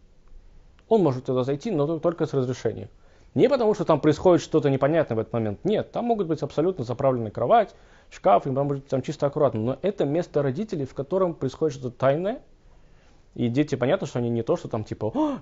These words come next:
туда нельзя заходить, потому что там живёт Бармалей». Нет. Они уважают, что это уголок родителей, это то место, где они могут побыть самим, сами собой и пообщаться, может быть, какие-то секреты тоже пообсуждать, да, и пообсуждать детей, под-, отдадут ли они сына на карате или не отдадут они сына на карате или на шахматы, да,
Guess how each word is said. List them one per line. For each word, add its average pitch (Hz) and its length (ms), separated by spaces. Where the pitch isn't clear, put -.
туда 110 160
нельзя 110 300
заходить, 123 340
потому 120 240
что - 80
там 113 160
живёт 113 160
Бармалей». 117 360
Нет. 127 360
Они 127 180
уважают, 196 540
что - 240
это 180 480
уголок 139 480
родителей, 139 680
это 120 140
то 175 200
место, 170 340
где 123 200
они 170 120
могут 160 380
побыть 135 340
самим, 135 460
сами 143 320
собой 123 520
и - 140
пообщаться, 156 560
может 127 140
быть, 117 140
какие-то - 300
секреты 208 340
тоже 220 180
пообсуждать, 156 540
да, 139 160
и 120 240
пообсуждать 120 420
детей, 175 420
под-, 120 220
отдадут 123 420
ли 190 60
они 160 100
сына 147 240
на 139 120
карате 131 380
или 117 100
не 113 40
отдадут 127 380
они 180 100
сына 156 240
на 139 120
карате 131 320
или 120 80
на 120 160
шахматы, 117 400
да, 175 200